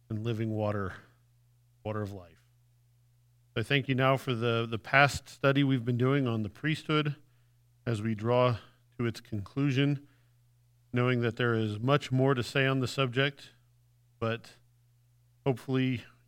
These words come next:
you will be glorified in what we have discussed and what we have learned as we go forward to bear the banner of your kingdom, your holy priest. And we pray. Amen.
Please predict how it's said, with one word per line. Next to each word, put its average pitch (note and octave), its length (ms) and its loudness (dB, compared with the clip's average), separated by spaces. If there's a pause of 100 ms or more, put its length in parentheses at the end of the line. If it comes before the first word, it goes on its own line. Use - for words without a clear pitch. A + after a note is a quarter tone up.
(140)
you B2 60 -4
will A#2+ 260 -2
be A2+ 400 -2 (140)
glorified A#2+ 640 2
in A2 220 -2
what A2 120 -4
we A2+ 140 -4
have G#2+ 320 -2
discussed A2 560 -6
and G#2+ 100 -6
what A2+ 120 -8
we A2 120 -12
have G#2 240 -4
learned G2+ 300 -10
as G2 80 -20
we - 1120 -14
go A#2 80 0
forward A2+ 460 -4
to G#2 300 -6
bear A2 200 -4
the G#2+ 80 -4
banner G#2+ 320 -4
of F#2+ 100 -6
your G#2 140 -14 (100)
kingdom, E2+ 280 -10 (600)
your G2+ 100 -8
holy G#2 200 -8
priest. - 240 -20 (920)
And G#2 100 -6
we A2+ 80 -4
pray. F2 260 -12 (520)
Amen. F2+ 180 -6